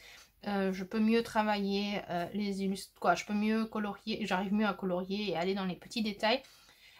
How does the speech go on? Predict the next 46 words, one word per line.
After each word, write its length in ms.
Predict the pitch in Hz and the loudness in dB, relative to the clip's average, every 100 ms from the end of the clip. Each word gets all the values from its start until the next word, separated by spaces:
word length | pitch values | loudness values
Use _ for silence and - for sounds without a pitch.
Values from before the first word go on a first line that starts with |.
| - | -2
Euh... 380 | 220 226 226 220 220 - - _ _ - | 4 6 6 4 0 -6 -20 _ _ 4
Quand 200 | 302 339 | 6 8
on 80 | |
voit 260 | 330 285 277 | 8 10 10
l'illustration 840 | 208 262 302 285 - 262 - 277 - | 8 0 0 0 0 0 0 0 0
au 80 | 220 | 0
début, 500 | 233 220 247 302 311 - | 0 0 2 4 2 0
on 220 | 220 220 | 0 0
se 160 | 220 208 | -2 -6
dit, « 240 | 220 262 | 0 4
Oh 60 | 233 | 6
là 120 | 208 | 6
là, 140 | 214 226 | 6 4
tous 140 | 220 | 0
les 120 | 202 | -2
détails, 360 | 196 190 226 240 | -2 0 2 2
ça 120 | - | 0
va 120 | 196 190 | -6 -6
se 120 | - | -10
prendre 240 | - 220 | -2 0
vraiment 260 | 214 208 226 | 2 2 2
beaucoup 240 | 214 - | 0 -8
de 60 | - | -4
temps 180 | 233 240 | 0 0
et 100 | 233 | -2
tout 120 | 202 | -6
ça. » 280 | - 226 269 - - - - | 0 0 0 -8 -20 -8 4
Et 100 | 233 | 6
en 80 | 240 | 6
fin 180 | 254 | 2
de 60 | 240 | 0
compte, 340 | 262 311 311 196 | 0 -2 -2 2
elle 120 | 202 | 4
a 80 | 202 | 4
vraiment 420 | 214 240 285 269 | 6 6 6 4
raison. 500 | 247 214 208 226 262 - - - | 2 0 0 0 -2 -8 -20 -16
C'est 140 | - | -10
ce 80 | 214 | -6
que 80 | 240 | -2
Cendrillon 440 | 233 233 233 240 | 2 4 4 4
me 120 | 240 202 | 4 2
disait 300 | 202 220 226 | 0 2 2
aussi. 360 | 202 - 269 | 2 0 4
Elle 180 | 262 202 | 6 4
dit, 280 | 226 247 240 | 0 2 4
euh, « 260 | 190 175 | 4 2